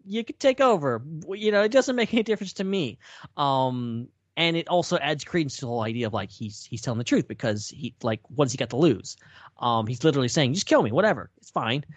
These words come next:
Um, but it does add, it just messes with your brain when you start thinking about, "Well, how does this time work? How, how does this all fit together?" But the time and thing, and then, oh, that whole, at the b-, end episode, you've got the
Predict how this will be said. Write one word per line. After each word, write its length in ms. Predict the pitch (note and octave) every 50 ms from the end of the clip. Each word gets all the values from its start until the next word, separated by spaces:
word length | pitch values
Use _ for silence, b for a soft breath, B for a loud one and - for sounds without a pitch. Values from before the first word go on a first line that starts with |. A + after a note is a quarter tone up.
| B B B B _ -
Um, 480 | C3 B2+ B2 B2 A#2+ A#2+ A#2 A2+ A2 -
but 120 | E3 D#3+
it 100 | D#3+ D3+
does 240 | F#3 F3+ E3 C3 D3
add, 240 | C#3 C3+ C3 C#3+ -
it 140 | D#3+ E3+ D#3
just 220 | G3+ G3+ - -
messes 560 | D#3+ D#3+ E3 F3+ G3 G#3+ A3+ - - G3 F3+
with 100 | F3 E3+
your 120 | C#3 C3 B2
brain 380 | - - D3+ D3+ F#3+ F#3 E3+ D3
when 60 | C3+
you 60 | A#2+
start 200 | - - C3+ A#2+
thinking 200 | - C3 C3+ B2
about, 200 | A#2 B2 G#2+ G2+
"Well, 120 | C3+ C#3+ C3+
how 240 | C3+ D3+ - C#4+
does 260 | E4+ F4 F#4 F#4 - -
this 200 | E4 C#4 - -
time 540 | - - D#4 D4+ C#4+ C#4+ C#4 C4 B3 B3
work? 440 | B3 C4 B3+ B3+ B3+ B3+ - - - -
How, 280 | - - C#4+ C4 C4 -
how 360 | - - - A#3+ C4 C#4 C#4 B3+
does 320 | A#3 B3 A#3 A3 - b b b b b b b b b _ -
this 240 | C4 C4+ - -
all 200 | D4 B3+ B3 A#3
fit 240 | - - - C4 -
together?" 680 | - A3 G#3 - C4+ C4+ C4 B3+ B3 B3+ B3 B3 B3 A#3+
But 160 | A3+ A3+ A3+
the 80 | A3 A3
time 320 | - - C4+ C4 B3+ B3
and 100 | B3 A#3
thing, 240 | A#3 A#3+ A#3+ A#3 A#3
and 120 | A3 G3 G3+
then, 80 | F#3+ - -
oh, 100 | C#3 D3+
that 180 | E3 F3 D3+
whole, 320 | - E3+ E3 D3 C3 A2 - _ _ _ -
at 140 | E3 D3+ A#2+
the 80 | C3+ C3
b-, 180 | B2+ B2+ - - _
end 160 | A#2+ A#2 A#2
episode, 420 | D#3+ - - F3+ - A#2 E2+ D#2+
you've 160 | F#2+ G2 - -
got 320 | A2+ G2+ G2+ - - - - _ _ _ _ _ _ _ _ _ _ _ _ _ _ _ -
the 120 | - A#2